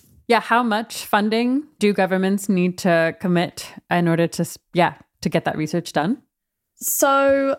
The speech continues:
Speaker 2: one report from the Rockefeller Foundation and B C G estimated that every single year,
Speaker 1: Mm.
Speaker 2: alternative proteins have an unmet funding need of around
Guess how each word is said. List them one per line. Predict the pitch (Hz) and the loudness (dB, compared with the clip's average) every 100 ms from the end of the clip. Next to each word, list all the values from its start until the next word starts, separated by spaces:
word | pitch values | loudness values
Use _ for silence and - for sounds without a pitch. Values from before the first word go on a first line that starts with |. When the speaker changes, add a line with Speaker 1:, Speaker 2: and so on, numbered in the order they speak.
| - | -4
Speaker 2:
one | 220 220 269 381 427 | 0 2 2 2 0
report | 440 - 339 320 294 - | -2 0 2 4 2 -4
from | - 269 262 254 247 240 | 0 2 4 2 0 0
the | 226 | 2
Rockefeller | 247 285 254 202 202 | 2 0 0 2 2
Foundation | 190 196 196 196 - 196 185 180 - | 2 2 2 0 0 0 0 -2 -2
and | 190 196 | 0 2
B | 202 202 | 2 0
C | - 202 | 0 0
G | 185 202 185 180 - | 0 0 2 2 2
estimated | 190 - 196 185 185 - 180 - | -2 -2 -2 0 0 -2 -2 0
that | - 175 - - | 0 0 -2 -4
every | 214 214 240 | -2 0 -2
single | 226 240 226 214 202 | 0 0 0 2 0
year, | 196 185 214 330 - - _ - | 2 2 2 0 -2 -16 _ 0
Speaker 1:
Mm. | 214 | 2
Speaker 2:
alternative | 190 220 202 208 | 4 0 0 -2
proteins | 214 202 - 196 180 180 | 0 0 0 0 0 -2
have | 202 180 180 - | 2 2 2 0
an | 196 - | -2 2
unmet | 202 208 190 170 | 2 2 0 0
funding | - 185 196 175 175 | 0 0 2 0 0
need | 170 165 - | 0 -2 0
of | 190 | 0
around | 180 165 160 170 | 2 2 0 -2